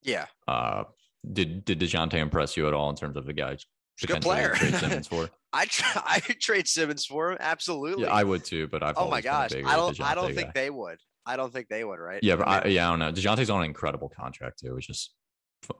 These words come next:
Speaker 2: a killer. <laughs>
Speaker 1: Yeah, it's gonna be,
Speaker 2: Like,
Speaker 1: it's gonna be
Speaker 2: like,
Speaker 1: tough.
Speaker 2: I'd rather have him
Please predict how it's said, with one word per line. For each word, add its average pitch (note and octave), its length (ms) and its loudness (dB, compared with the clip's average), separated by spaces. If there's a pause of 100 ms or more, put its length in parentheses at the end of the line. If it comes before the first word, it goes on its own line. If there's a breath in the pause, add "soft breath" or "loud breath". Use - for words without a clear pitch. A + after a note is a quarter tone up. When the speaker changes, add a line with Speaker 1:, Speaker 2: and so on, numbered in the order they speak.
Speaker 2:
a - 80 -2
killer. B1+ 380 0 (220)
<laughs> D3+ 180 -4
Speaker 1:
Yeah, A#2+ 360 2
it's C3 200 -2
gonna D3+ 160 0
be, C#3 80 2
Speaker 2:
Like, - 220 2
Speaker 1:
it's C#3+ 120 -2
gonna D3 140 -2
be A#2+ 80 0
Speaker 2:
like, A#2+ 160 8
Speaker 1:
tough. A2 80 8
Speaker 2:
I'd B2 100 8
rather C#3+ 220 8
have G#2+ 160 6
him G2 240 6